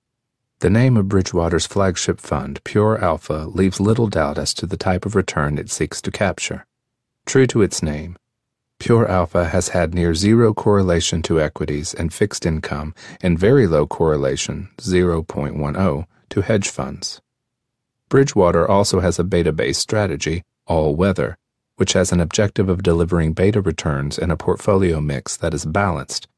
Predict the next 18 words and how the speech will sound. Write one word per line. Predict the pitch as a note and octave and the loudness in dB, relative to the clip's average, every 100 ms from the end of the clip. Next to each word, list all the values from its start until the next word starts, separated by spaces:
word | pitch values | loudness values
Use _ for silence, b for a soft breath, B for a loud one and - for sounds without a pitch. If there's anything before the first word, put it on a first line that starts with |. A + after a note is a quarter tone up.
| _ _ | _ _
so | - G#2 | 2 2
it | G2 | 4
will | F#2 | 0
do | F#2 F#2+ | 2 2
well | A2 A#2 G#2 | 4 4 4
in | F2+ | 2
different | F#2+ F#2+ F#2 | 0 -2 -2
market | E2+ E2 E2+ | -2 -2 -2
environments. | E2 F2+ F2+ D2+ - - - - _ _ _ _ _ | 0 0 0 -4 -10 -10 -12 -12 _ _ _ _ _
In | A2+ | 0
two | G#2+ C3+ | 2 2
thousand | C#3+ B2 A2 F#2 | 4 2 4 2
nine, | D#2 C#2 C#2+ F2 _ _ | 0 -2 -8 -12 _ _
Bridgewater | - B2+ - F#2+ E2+ D#2+ | 2 2 4 2 2 2
launched | D#2 D2+ E2 - | 0 -2 -4 -2
All | G2+ G#2 | 2 4
Weather | F#2 E2 D#2+ | 4 2 -2
two, | - - B2 E2+ | -2 0 0 0